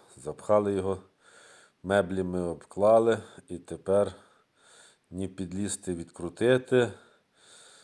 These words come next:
Ну, взагалі, повний капець. Меблі розібрати — це не варіант, тому що треба, ну, розбирати, ну, всю цю кусок цієї кухні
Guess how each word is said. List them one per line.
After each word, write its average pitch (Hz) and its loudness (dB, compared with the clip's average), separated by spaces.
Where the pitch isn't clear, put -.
Ну, 104 -6
взагалі, 98 -2
повний 78 -2
капець. 78 -8
Меблі 101 -2
розібрати — 90 0
це 90 -4
не 82 -8
варіант, 85 -2
тому 82 -12
що - -14
треба, 80 -4
ну, 82 -10
розбирати, 85 0
ну, 82 -12
всю 135 -4
цю 123 -6
кусок 107 -4
цієї 101 -6
кухні 95 -10